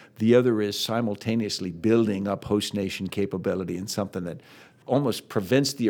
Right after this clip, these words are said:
it's like preventing the erosion of soil once you've pulled out the bad weeds there.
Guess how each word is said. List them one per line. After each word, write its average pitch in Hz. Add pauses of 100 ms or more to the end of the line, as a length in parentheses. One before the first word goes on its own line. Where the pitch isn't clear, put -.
it's 98
like 123
preventing 123
the 107
erosion 101
of -
soil 104 (420)
once 104
you've 101
pulled 113
out 104
the 92
bad 107
weeds 110
there. 87